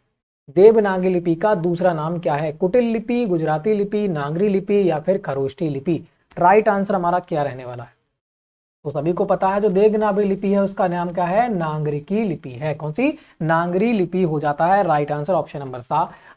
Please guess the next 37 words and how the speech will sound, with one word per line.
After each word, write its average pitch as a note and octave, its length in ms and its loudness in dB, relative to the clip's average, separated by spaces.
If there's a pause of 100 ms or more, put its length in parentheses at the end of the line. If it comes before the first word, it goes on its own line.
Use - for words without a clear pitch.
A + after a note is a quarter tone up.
आगे F#3+ 240 0
बढ़ते G#3+ 260 2
हैं G#3+ 160 0
क्वेश्चन F#3 260 -2
नंबर E3 260 -2
फ़ाइव E3+ 320 -2
की G#3 120 -4
ओर। G#3 160 0
कह F#3+ 120 0
रहा F3+ 100 2
है F#3 80 2
प्रारंभ G3 480 4
में G3 280 0
देवनागरी F3 480 0
लिपि D#3+ 280 0
को F3+ 420 6 (360)
किस, C#4 220 2
अ, D3 300 -8
सॉरी, D#3 240 -2
देवनागरी G3 340 0
लिपि F#3 280 0
की A3+ 160 0 (420)
एक C4+ 300 4
प्रमुख A3+ 320 2
विशेषता E3 580 -2
थी, A3+ 320 -2
वह F#3 300 0
क्या F3 260 0
थी G#3 240 -4
आपको D#3+ 260 -4
बताना C3+ 340 -8
है। F3 160 -4 (760)
प्रारंभ E3+ 460 4
में E3 440 -4
देवनागरी F3 680 0
लिपि D#3 360 -4
की G3 520 -2